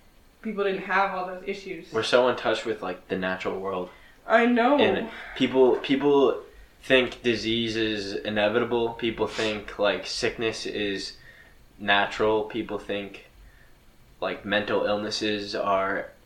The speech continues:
Speaker 2: they just happen, but it doesn't. Like, back in the day, that doesn't happen 'cause of the way of life. Where we, like, we literally live in a concrete jungle, like,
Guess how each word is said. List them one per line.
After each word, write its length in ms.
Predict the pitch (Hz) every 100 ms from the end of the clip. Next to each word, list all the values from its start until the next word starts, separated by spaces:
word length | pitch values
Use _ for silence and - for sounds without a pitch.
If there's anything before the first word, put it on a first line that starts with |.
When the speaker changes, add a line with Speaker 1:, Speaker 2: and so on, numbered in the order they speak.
| - - - - 104
Speaker 2:
they 160 | 110
just 200 | 101 -
happen, 420 | - 90 - 107
but 100 | 101 95
it 160 | 95
doesn't. 460 | 98 101 92 90 -
Like, 260 | 95 90 -
back 220 | 101 101
in 100 | 104
the 60 | 95
day, 240 | 101 98
that 160 | 95 92
doesn't 260 | 104 98 -
happen 520 | 95 95 98 90 90 - - - -
'cause 300 | - 98 92 92
of 80 |
the 100 | 95
way 240 | 95 98 98
of 180 | 92 95
life. 400 | 95 92 92 - -
Where 140 | 101
we, 200 | 101 98
like, 220 | 98 95
we 220 | 107 110
literally 480 | 104 117 135 139 127
live 340 | 120 120 110 - - - - - - -
in 120 | -
a 60 | -
concrete 500 | - 107 101 104 95
jungle, 340 | 95 92 90
like, 280 | 95 92